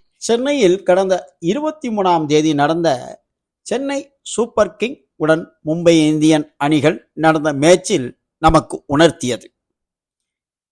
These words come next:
எங்கோ கேரள மாநிலத்தில் ஆலப்புழா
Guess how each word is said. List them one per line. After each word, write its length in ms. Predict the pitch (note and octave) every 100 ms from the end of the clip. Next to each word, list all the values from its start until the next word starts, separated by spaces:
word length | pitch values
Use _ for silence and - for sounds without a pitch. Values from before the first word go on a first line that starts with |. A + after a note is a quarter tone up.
| _
எங்கோ 400 | F3+ A#3+ C4 F#4 G3+ F3 D#4 F#4 _ -
கேரள 340 | A#3+ C4+ C4+ C4+
மாநிலத்தில் 760 | A3 G#3+ G3+ G3 - G3 C#3 B2 _ _ -
ஆலப்புழா 560 | D3 F#3+ A3 A3 F3